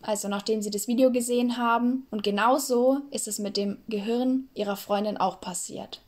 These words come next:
Ein weiteres Indiz, was ihnen zugutekommt, oder beziehungsweise ein Fehler, der ihnen eigentlich zugutekommt, ist, dass die Polizei bei der Beweisaufnahme ziemlich geschlampt hat, da weiß ich auch nicht so ganz, ob das jetzt wirklich so stimmt.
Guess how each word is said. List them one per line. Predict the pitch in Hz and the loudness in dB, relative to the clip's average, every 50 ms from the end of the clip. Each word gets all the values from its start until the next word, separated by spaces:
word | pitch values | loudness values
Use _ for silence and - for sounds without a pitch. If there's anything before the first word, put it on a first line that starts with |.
| _ _ _ - | _ _ _ -4
Ein | - 220 226 | -2 2 4
weiteres | 226 226 247 285 294 302 294 302 285 - | 4 4 4 4 2 0 0 0 0 0
Indiz, | - 254 254 240 240 254 277 285 277 - 240 | 2 2 4 6 6 6 6 6 4 2 0
was | 240 240 240 - | 2 2 2 2
ihnen | 240 233 240 233 233 240 | 2 2 4 4 4 4
zugutekommt, | 240 240 226 240 240 262 262 - 262 254 254 254 240 240 247 247 214 | 2 2 0 2 2 2 2 2 0 0 0 0 0 2 2 2 2
oder | 214 208 | 0 0
beziehungsweise | 202 - - - 220 220 - 214 208 202 202 208 202 - - | -2 -2 -4 -4 -6 -4 -2 -2 -2 -2 -2 -2 -4 -4 -4
ein | 196 190 196 196 | -2 -2 -2 -4
Fehler, | 202 - - 247 247 269 269 226 208 | -4 -2 0 2 4 6 6 6 4
der | 208 180 - | 4 2 0
ihnen | - 196 196 | 0 -2 -2
eigentlich | - 185 190 196 196 196 - | -2 -2 -2 -2 -2 -4 -6
zugutekommt, | - - 214 - 220 226 226 226 220 - - 233 240 254 285 277 277 | -8 -8 -6 -4 -4 -4 -4 -6 -6 -4 0 2 2 4 2 2 2
ist, | - 240 240 - - | -2 -4 -4 -2 -2
dass | 226 220 - | -2 -2 -4
die | - - - | -6 -12 -8
Polizei | - - 220 220 220 214 - - - 226 220 226 240 254 262 277 277 277 - | -4 -2 -2 -2 -2 -4 -6 -8 -4 0 0 2 2 2 2 0 0 -2 -2
bei | - 220 214 | 0 0 2
der | 214 208 208 | 2 2 0
Beweisaufnahme | 208 - 214 202 208 202 214 240 240 - 220 208 - 214 202 196 190 190 | 0 -2 -2 0 2 2 2 2 0 -2 -4 -2 -2 -2 -2 -2 -2 -4
ziemlich | 196 - 247 233 226 220 208 - | -4 0 0 2 2 0 -2 -4
geschlampt | 202 196 - - 180 202 247 269 277 - - | -4 -4 0 2 2 4 4 4 2 2 2
hat, | 214 208 240 302 - - - _ _ - - | 2 2 2 2 0 -4 -16 _ _ -2 0
da | 208 214 220 240 240 | 2 4 4 4 4
weiß | 233 226 220 - - | 4 4 2 -2 -6
ich | - - - | -2 2 4
auch | 226 262 269 269 | 4 4 6 4
nicht | 277 277 262 - | 4 4 2 2
so | - 220 | -2 -4
ganz, | 220 - 220 214 240 269 285 311 294 - - - - | -2 0 0 2 4 6 4 4 2 0 -6 -6 -4
ob | - 214 214 | -4 -4 -2
das | - 214 214 | -4 -6 -6
jetzt | 202 196 - 202 | -6 -6 -2 2
wirklich | 233 240 233 240 226 214 - | 2 2 2 2 0 -2 -2
so | 208 196 | -4 -6
stimmt. | 196 - - - 254 254 247 247 269 349 339 - | -6 -2 4 6 6 8 8 6 4 4 0 -2